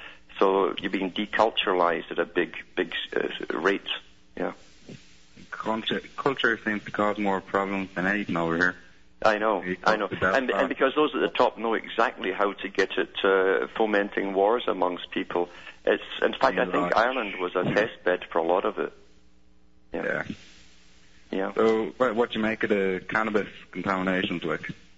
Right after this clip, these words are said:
Speaker 1: I, I really haven't got into that, yeah,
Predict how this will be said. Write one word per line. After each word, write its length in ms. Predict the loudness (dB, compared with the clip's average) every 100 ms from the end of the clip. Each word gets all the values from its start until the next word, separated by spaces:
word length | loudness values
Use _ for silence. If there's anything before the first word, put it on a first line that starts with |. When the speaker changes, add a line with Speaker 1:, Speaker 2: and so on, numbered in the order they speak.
| -20 -20 -18 -16 -16 -18 -20 -2
Speaker 1:
I, 200 | 2 2
I 80 | 2
really 220 | 0 0
haven't 240 | 2 0 2
got 120 | 2
into 360 | 2 -2 -2 2
that, 280 | 2 0 -4 -10 -12 -20 -20 -20 -10
yeah, 140 | -10